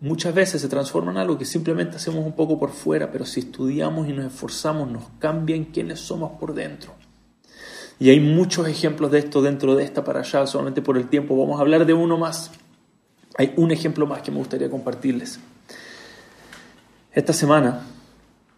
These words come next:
también tenemos la mitzvah de Shiluah Haken, de espantar un ave,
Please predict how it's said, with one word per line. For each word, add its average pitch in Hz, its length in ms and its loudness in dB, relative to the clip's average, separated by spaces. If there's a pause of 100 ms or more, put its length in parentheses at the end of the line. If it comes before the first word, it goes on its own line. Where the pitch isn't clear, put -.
(220)
también 117 240 0
tenemos 127 320 2
la 120 80 -4
mitzvah 113 360 0
de 123 80 0
Shiluah 123 460 0
Haken, 113 320 -2 (1120)
de 123 280 0
espantar 123 460 2
un 147 140 -2
ave, 139 320 0